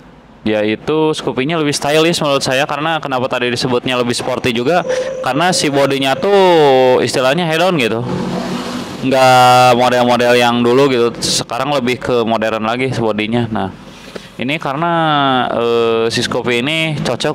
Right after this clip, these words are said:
untuk anak-anak A B G sekarang. Contohnya ini kan ada yang warna hitam, ada yang putih, ada yang kayak semi-semi, apa ini, coklat, kayak magnesium gitu warnanya. Nah,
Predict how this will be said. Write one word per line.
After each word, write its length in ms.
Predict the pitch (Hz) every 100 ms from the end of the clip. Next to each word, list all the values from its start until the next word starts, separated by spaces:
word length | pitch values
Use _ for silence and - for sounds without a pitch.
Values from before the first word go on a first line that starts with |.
| 135
untuk 240 | 127 -
anak-anak 400 | 123 123 120 120
A 100 | 127 110
B 100 | 113
G 160 | 113
sekarang. 400 | - 117 123 113 113 - - - - - -
Contohnya 400 | 117 113 123 131
ini 160 | 127
kan 160 | 143 127
ada 140 | 107
yang 60 | 101
warna 160 | 101 101
hitam, 480 | 113 127 131 135 117
ada 160 | 104
yang 60 | 110
putih, 480 | 113 107 139 151 147
ada 160 | 110
yang 240 | 110 110 113
kayak 540 | 117 110 110 110 104 98 98 - -
semi-semi, 880 | - 120 113 113 120 113 113 113
apa 160 | 113 143
ini, 240 | 147 160
coklat, 380 | - - - 113 - - 117 -
kayak 160 | 120 113
magnesium 640 | 120 120 131 - 139 143
gitu 160 | 156 165
warnanya. 480 | 139 123 113 110 - 80 - - - - - - - - - - - - - - 113
Nah, 160 | 104